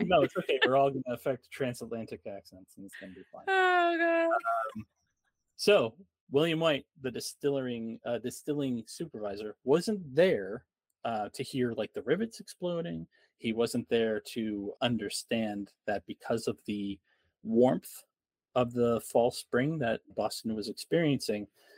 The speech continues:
Speaker 1: to open those vents to allow any of those fermentation gases to safely release. Because why would there be fermentation in January, right? So what ended up happening?
Speaker 2: Science.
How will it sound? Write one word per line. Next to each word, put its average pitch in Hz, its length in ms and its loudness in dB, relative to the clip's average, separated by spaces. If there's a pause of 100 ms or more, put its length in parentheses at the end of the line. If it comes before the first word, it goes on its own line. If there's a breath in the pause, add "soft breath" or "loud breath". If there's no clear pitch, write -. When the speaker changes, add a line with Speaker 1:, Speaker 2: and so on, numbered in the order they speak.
(180 soft breath)
Speaker 1:
to 123 280 2
open 175 520 4 (140)
those 123 380 4
vents 120 540 -4 (320)
to 120 260 2
allow 110 380 2
any 113 180 0
of 110 80 -2
those 107 160 0
fermentation 151 760 -2
gases 220 600 -6 (380)
to 113 380 -2
safely 120 540 -2
release. 107 600 -2 (600 soft breath)
Because 127 240 4
why 131 160 6
would 135 140 8
there 120 100 4
be 113 140 0
fermentation 101 580 -4
in 95 80 -8
January, - 420 -10 (140)
right? 110 180 0 (1080)
So 175 400 6 (140)
what 127 140 4
ended 151 200 6
up - 80 -8
happening? 104 480 -2
Speaker 2:
Science. 240 1000 -2